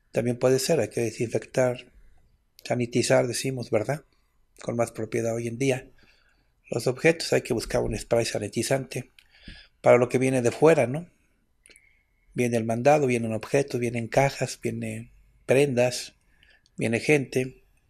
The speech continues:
Vemos en los establecimientos que ahora hoy en día están colocando, pues, ese tipo de tapetes sanitizantes,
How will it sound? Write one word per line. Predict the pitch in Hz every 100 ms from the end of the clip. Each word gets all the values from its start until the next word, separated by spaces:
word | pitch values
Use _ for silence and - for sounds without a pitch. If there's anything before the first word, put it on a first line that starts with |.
| _ _ _ _ _ _ _ -
Vemos | 143 147 135
en | 135
los | 123 -
establecimientos | - 123 120 135 139 151 - 151
que | 135
ahora | 123 120
hoy | 123
en | 123 123
día | 160
están | 165 - 123
colocando, | 117 117 - 123 123 123 113 - _ _ _ _ _ _ _ _ _ _ _ _ _ _ _
pues, | - 131 127 -
ese | 143 143
tipo | 143 - 131
de | 117
tapetes | - - 135 -
sanitizantes, | 123 117 113 123 - 151 - - - -